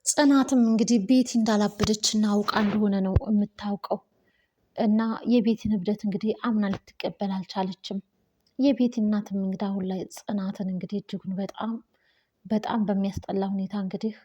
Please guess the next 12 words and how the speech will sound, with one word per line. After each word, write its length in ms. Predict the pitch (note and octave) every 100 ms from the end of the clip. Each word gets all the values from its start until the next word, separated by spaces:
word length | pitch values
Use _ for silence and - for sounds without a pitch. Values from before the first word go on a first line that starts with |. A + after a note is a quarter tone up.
| _
ተናግራታለች 760 | - G3+ F#3 G3 F#3+ G3+ F#3+ -
ማለት 280 | G3+ G3 G#3+
ነው። 140 | G3+ - _ _ - _
ጽናት 420 | - - B3+ A#3+ A#3
እንግዲህ 300 | G3+ G3+ G#3+
ለቤቲ 360 | G#3 G#3+ G#3 G#3
ያላት 320 | G3 F#3+ F#3+ G3+
አመለካከት 640 | F#3 F#3 - F#3+ - G3+ -
እጅጉን 460 | G3+ - A3+ G#3 G3
እንደውም 340 | F#3 G3+ -
እየባሰበት 720 | G#3 G3 F#3 F3+ G3 - F#3
መጥቷል። 400 | G3+ G#3+ - G3